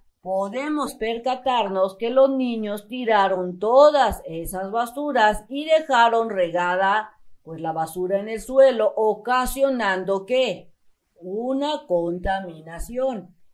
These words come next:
Recuerda que cuando tiras la basura en el suelo,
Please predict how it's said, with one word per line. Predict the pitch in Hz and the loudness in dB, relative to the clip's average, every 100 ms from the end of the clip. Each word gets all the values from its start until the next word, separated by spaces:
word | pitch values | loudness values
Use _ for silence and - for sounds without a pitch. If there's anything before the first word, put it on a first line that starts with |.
| _ | _
Recuerda | 208 - 330 349 330 | -12 -8 -6 -6 -4
que | 233 | -4
cuando | - 349 320 311 | -2 -2 -4 -10
tiras | 453 494 466 | -6 -6 -2
la | 392 | -4
basura | 370 359 214 226 220 | -2 -4 -8 -8 -8
en | 220 | -8
el | 220 | -14
suelo, | - 254 247 196 185 - | -10 -6 -4 -2 -4 -6